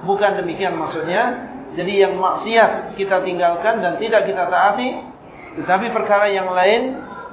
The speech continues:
yang ma'ruf, yang bukan merupakan maksiat, maka harus kita taati dan penjelasannya sudah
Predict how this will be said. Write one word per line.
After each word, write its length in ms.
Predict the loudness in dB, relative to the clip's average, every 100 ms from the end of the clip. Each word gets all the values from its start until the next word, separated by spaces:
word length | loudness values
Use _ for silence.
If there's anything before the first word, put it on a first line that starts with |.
| -18 -6
yang 240 | -2 0 2
ma'ruf, 480 | 4 4 4 4
yang 240 | 2 -2 0
bukan 240 | 2 2
merupakan 400 | 2 0 0 0
maksiat, 480 | 0 -2 0 0 0
maka 320 | -2 0 2
harus 240 | 2 2 0
kita 560 | 2 4 4 0 -6 -12 -16 -18 -12 0
taati 320 | 2 2 0
dan 240 | 0 0 -2
penjelasannya 580 | -4 -4 -2 -4 -4 -6
sudah 260 | -4 -2